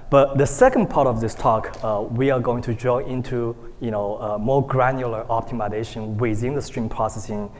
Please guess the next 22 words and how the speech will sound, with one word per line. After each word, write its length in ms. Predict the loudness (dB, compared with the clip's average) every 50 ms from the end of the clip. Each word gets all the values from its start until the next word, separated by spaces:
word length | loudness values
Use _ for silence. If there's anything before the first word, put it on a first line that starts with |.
| -18 -16 -16 -12 -8 -4
you 100 | -4 -4
know, 100 | -4 -2
engine 360 | -2 0 -2 0 -2 -4 -4
itself. 460 | -6 -4 0 0 2 2 0 -2 -6 -10 -12 -12 -14 -16 -18 -16 -16 -10 0 2
The 100 | 2 4
third 240 | 6 6 6 6
part 180 | 8 6 6 6
of 80 | 4 2
the 60 | 0
talk, 300 | 2 2 2 2 2 2
I 60 | 2
want 200 | 2 2 2 2 2
to 60 | 0
expand 420 | 0 0 -4 -2 0 0 2 2
a 40 | 2
little 200 | 0 0 -2 -2
bit, 240 | 0 -2 -2 -2 -4 -6
you 60 | -4
know, 140 | -4 -4 -4
to 140 | -4 -4 -4
talk 300 | 0 2 2 2 2 0
about, 420 | 0 2 2 2 2 2 0